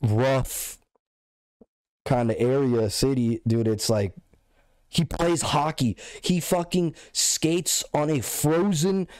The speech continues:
surface with blades on his legs, and he has about forty pounds of gear ready to smash somebody's body. And yeah, he maybe was a fucking dickhead as a teenager.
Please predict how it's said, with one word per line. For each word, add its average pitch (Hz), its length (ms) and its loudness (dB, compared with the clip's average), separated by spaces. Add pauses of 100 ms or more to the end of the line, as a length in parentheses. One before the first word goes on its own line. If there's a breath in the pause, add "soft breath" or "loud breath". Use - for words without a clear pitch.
(240 loud breath)
surface 180 760 0
with 143 440 0
blades 143 640 2
on 143 180 2
his 131 280 0
legs, 123 560 0 (560 loud breath)
and 135 160 0
he 143 80 0
has 147 200 0
about 139 420 -2 (260)
forty 190 480 0
pounds 165 480 0
of 117 140 -2
gear 135 440 2 (300 loud breath)
ready 147 240 2
to 127 100 0
smash 147 640 0
somebody's 127 480 0
body. 120 520 2 (520 loud breath)
And 139 200 2
yeah, 151 280 0 (240 soft breath)
he 156 120 0
maybe 151 360 0
was 139 240 0
a 139 40 -2
fucking 143 460 0
dickhead 123 440 0
as 110 180 0
a 101 60 0
teenager. 101 680 -2